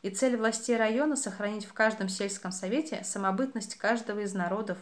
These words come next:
и уникальность сёл. "Чтобы любить свою родину, надо ею гордиться", — говорит в своём обращении Сергей Викторович Балыкин. Новосергиевцы гордятся своими героями Советского Союза и социалистического труда.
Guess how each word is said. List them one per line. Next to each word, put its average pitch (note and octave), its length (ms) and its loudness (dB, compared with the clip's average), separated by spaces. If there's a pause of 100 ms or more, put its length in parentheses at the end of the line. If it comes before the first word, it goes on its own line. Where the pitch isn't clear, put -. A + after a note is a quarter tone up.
(120)
и G3 80 -6
уникальность G3 640 -4
сёл. D#3+ 300 -8 (1120)
"Чтобы A3 320 0
любить B3+ 300 2
свою A3+ 300 6
родину, C4 320 4
надо G#3 260 2
ею F#3+ 300 2
гордиться", — E3+ 720 -4
говорит F3+ 380 0
в - 40 -6
своём F3 240 -2
обращении E3+ 580 -2
Сергей E3+ 360 -6
Викторович F3+ 440 -6
Балыкин. E3+ 560 -4 (640)
Новосергиевцы A#3+ 760 0
гордятся F#3 480 0
своими F3 380 -4
героями F#3 420 0
Советского F3 600 -6
Союза G3 500 -4
и G3 120 -12
социалистического F3+ 960 -8
труда. E3+ 460 -8